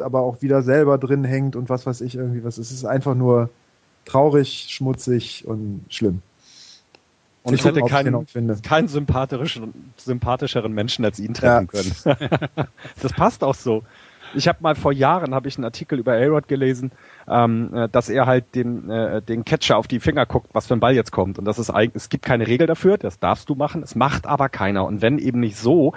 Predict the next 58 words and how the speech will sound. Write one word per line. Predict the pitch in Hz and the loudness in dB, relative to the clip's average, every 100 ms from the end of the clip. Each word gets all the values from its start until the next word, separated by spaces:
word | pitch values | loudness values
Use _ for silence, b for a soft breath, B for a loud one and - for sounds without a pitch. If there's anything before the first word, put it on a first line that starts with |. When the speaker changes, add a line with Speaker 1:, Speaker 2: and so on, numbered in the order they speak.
| B B | B B
Speaker 2:
dass | - | -2
man's | 110 - | -2 -2
sieht, | 147 190 - | 2 2 4
aber | 123 | 4
er | 143 | 6
macht | 220 - | 2 -2
es | - | -4
einfach. | - 123 - 104 - B B B B | -4 -4 -4 -6 -6 B B B B
Das | 123 - | -8 -2
war | 135 135 | 2 2
mal, | 135 131 | 4 2
ich | 110 | 0
weiß | 143 | -6
gar | - | -4
nicht, | 127 | -2
wo | 143 | 0
das | 131 - | 0 0
war, | 107 | -2
war | 104 | 0
vor | 110 113 | -4 -4
ein | |
paar | - 120 | -2 2
Jahren. | 113 107 95 B B B | 2 0 -4 B B B
Und, | 110 113 | -2 0
ähm, | 110 120 - - - - | -2 -4 -4 -10 -10 0
ne, | 147 | 2
oder | 143 123 | 4 4
als | 110 - | 4 2
er | |
eben | 117 127 | 2 2
da | |
diesen, | 117 117 120 | 2 0 -2
diesen | 120 120 107 | -2 -2 2
Ball | 139 | 4
aus | 139 123 | 4 2
der | 110 | -2
Hand | 117 | -2
geschlagen | 104 113 101 101 | -4 0 0 0
hat, | 92 92 _ - | -4 -4 _ -6
Speaker 1:
Ja. | 120 - | -4 -2
Speaker 2:
als | 107 117 | -4 2
Runner. | 107 104 98 | 2 2 0
Das | 135 | -4
sind | 170 185 | -4 -4
so | 151 | 0
Sachen, | 165 - 156 | 0 -2 -4
wo | |
du | 156 | -2
denkst, | 156 147 - | 0 -2 -4
"Du | 151 | -6
blöder | 170 226 226 | 0 2 2
Penner, | - 220 247 104 B B | 2 2 2 -2 B B
lass | 151 - | 0 0
das | 208 - | -2 -2
sein, | 170 190 | -2 -2
ey." | 76 113 113 | 0 -2 0
Wir, | 135 | -2
wir, | - | -2